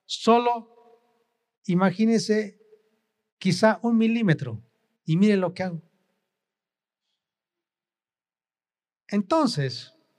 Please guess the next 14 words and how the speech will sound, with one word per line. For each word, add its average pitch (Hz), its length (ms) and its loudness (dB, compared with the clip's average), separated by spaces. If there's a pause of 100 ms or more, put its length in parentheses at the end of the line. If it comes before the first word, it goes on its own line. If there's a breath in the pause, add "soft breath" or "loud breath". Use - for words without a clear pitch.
(520)
lo 160 160 6
que 156 140 -4
quiero 190 260 2
decir, 165 540 -2 (840 loud breath)
si - 240 0
los 208 240 0
cristianos 208 960 0 (600 soft breath)
no 196 340 0
son 240 480 -4 (300)
poseídos 220 1040 0 (320)
por 190 220 4
demonios, 180 800 -2 (1040 soft breath)
sino 190 520 2
son 226 500 -2